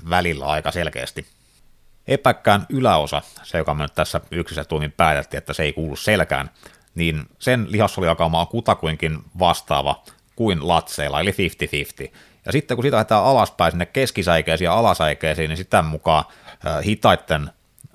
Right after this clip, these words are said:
lihassolujen prosenttiosuus lisääntyy siten, että kun päästään alimpiin säikeisiin, niin se on luokkaa kahdeksankymmentä prosenttia, ö, säikeistä onkin jo hitaita. Ikävä kyllä tämä varsinainen artikkeli oli maksumuurin takana, mutta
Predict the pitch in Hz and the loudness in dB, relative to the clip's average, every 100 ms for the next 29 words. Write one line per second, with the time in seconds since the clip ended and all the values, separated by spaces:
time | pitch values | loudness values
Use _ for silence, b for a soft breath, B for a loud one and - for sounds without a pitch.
0 | _ _ - 85 82 - 78 78 71 - | _ _ -2 0 0 -2 -2 -2 -4 -8
1 | _ _ - _ _ - - 90 90 - | _ _ -20 _ _ -12 -4 0 0 -2
2 | 78 76 78 73 - - - 113 - 82 | -6 -4 -8 -10 -16 -16 -6 -2 2 2
3 | 69 67 69 98 92 76 - 78 76 76 | 0 -6 -6 -2 0 0 -4 -10 -2 -2
4 | - 82 80 113 104 87 80 82 73 - | 0 -2 0 0 0 0 -2 0 -2 0
5 | 73 - 73 82 78 80 85 76 101 95 | -4 -4 -6 -4 -2 0 0 2 4 4
6 | 82 73 67 - 73 73 - 69 - B | 0 -6 -8 -8 -8 -10 -8 -8 -8 B
7 | B B B - 69 85 76 71 - 78 | B B B -6 0 0 0 -4 -2 -2
8 | 76 78 73 90 - 62 60 58 b b | 0 -4 -2 -4 -4 -8 -8 -14 b b
9 | b b _ _ _ _ _ 123 123 107 | b b _ _ _ _ _ 0 2 4
10 | 104 110 107 117 101 90 90 90 _ 113 | 4 4 4 4 4 0 0 -2 _ 2
11 | 107 - 87 _ 92 85 82 85 95 - | 2 2 -4 _ 0 2 2 2 2 0
12 | 82 78 76 73 - _ _ 92 - 78 | -6 -4 -4 -6 -10 _ _ 0 2 0
13 | 73 - _ 78 | 0 -8 _ -2